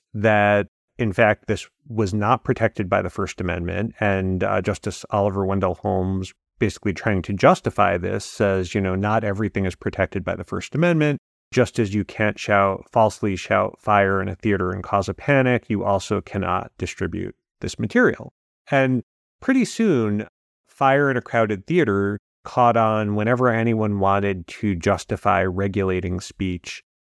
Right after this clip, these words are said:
that they don't want. And the truth is, with fire in a crowded theater, there are times when you actually might face a disorderly conduct citation or something like that if you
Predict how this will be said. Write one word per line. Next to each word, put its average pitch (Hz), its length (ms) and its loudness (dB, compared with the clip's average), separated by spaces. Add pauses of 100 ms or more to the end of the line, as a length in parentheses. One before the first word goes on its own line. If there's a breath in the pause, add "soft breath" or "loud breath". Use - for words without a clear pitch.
that 127 160 0
they 113 100 2
don't 107 160 -2
want. 113 320 0
And 120 300 -2 (460)
the 165 220 2
truth 233 320 -2
is, 147 160 0
with 127 200 -2
fire 151 280 2
in 135 60 -2
a 127 60 -2
crowded 131 340 -2
theater, 156 320 2
there 139 340 0
are 233 160 4
times 107 560 0
when 113 200 0
you 113 100 0
actually 113 480 0
might 107 480 0
face 101 400 0
a 104 80 0
disorderly 117 600 2
conduct 127 560 0
citation 90 640 -4
or 98 100 -8
something 120 400 0
like 117 220 0
that 110 260 6
if 107 240 -4
you 101 480 -2